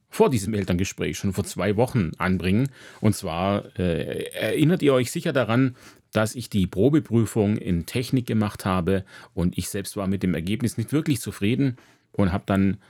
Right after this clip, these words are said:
äh, nach der Probeprüfung mit einem Kollegen aus einer anderen Schule, mit Martin, den Namen kennt ihr auch schon, darüber gesprochen,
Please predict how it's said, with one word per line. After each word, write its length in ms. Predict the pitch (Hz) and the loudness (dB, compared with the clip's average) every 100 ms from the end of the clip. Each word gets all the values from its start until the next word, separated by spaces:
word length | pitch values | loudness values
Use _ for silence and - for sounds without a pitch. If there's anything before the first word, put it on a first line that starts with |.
| _ - | _ -8
äh, 140 | 80 73 | -4 -2
nach 260 | 78 104 | -2 -2
der 160 | - 113 | 0 -2
Probeprüfung 800 | - 104 113 - 110 101 104 95 | 0 -2 -2 -2 0 0 2 2
mit 160 | 92 | 2
einem 200 | 71 82 | 0 -2
Kollegen 440 | 78 90 85 107 90 | 0 0 2 0 0
aus 220 | 69 - | -2 -6
einer 240 | 65 78 | -6 -4
anderen 260 | 64 131 123 | -2 -2 -2
Schule, 300 | - 110 101 | -2 0 0
mit 180 | 80 - | 0 0
Martin, 420 | 90 - 131 117 | -2 0 -2 0
den 120 | 85 | 2
Namen 240 | 87 92 101 | 2 0 0
kennt 200 | 110 104 | 0 0
ihr 140 | 76 | -2
auch 140 | 90 | -2
schon, 260 | - 85 85 | -2 -2 -2
darüber 300 | 92 98 92 | 0 0 0
gesprochen, 520 | 82 - 92 - 85 | -4 -4 -4 -2 -4